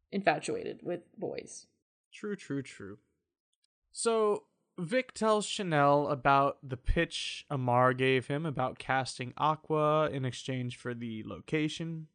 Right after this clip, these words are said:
Speaker 2: And now Chanel thinks the other two are cheating, and Vic says that she's actually the only one playing fair. Quite the dilemma these girls have found themselves in, Kelly.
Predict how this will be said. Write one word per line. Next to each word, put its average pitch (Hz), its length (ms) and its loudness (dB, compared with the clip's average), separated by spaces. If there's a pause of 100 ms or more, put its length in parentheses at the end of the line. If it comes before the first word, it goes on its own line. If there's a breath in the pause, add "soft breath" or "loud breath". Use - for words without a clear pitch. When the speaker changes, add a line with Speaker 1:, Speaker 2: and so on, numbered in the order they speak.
(140)
Speaker 2:
And 151 180 0
now 165 220 6
Chanel 180 560 2
thinks 165 280 -4
the 139 200 -6
other 190 240 0
two 185 180 -4
are 180 100 2
cheating, 147 600 -2
and 139 340 -2
Vic 156 260 0
says 147 340 0
that 139 140 -2
she's 170 380 -4
actually 147 360 0
the 135 140 -2
only 143 220 -4
one 127 160 -4
playing 139 300 -4
fair. - 380 -2 (1000)
Quite 226 240 0
the 185 80 0
dilemma 160 400 2
these 139 200 4
girls 139 260 2
have 131 100 -2
found 202 240 0
themselves 131 400 -2
in, 76 120 -12
Kelly. - 340 -14